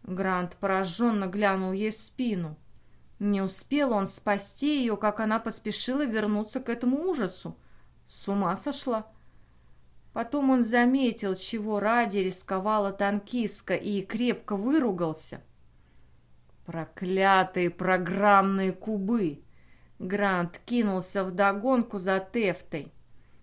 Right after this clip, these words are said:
Она выронила сумку с кубами, будь они трижды неладны,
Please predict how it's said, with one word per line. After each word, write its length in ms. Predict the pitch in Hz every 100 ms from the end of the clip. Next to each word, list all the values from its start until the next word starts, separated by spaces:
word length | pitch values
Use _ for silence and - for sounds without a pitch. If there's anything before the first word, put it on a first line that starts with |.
| -
Она 460 | - 190 202 202 202
выронила 680 | 220 320 220 190 185 180
сумку 460 | 185 - 294 269 208
с 60 | -
кубами, 580 | - 269 240 240 202
будь 260 | 196 226 240
они 200 | 220 220
трижды 500 | 214 254 240 190 233
неладны, 720 | 233 254 262 196 160 170 156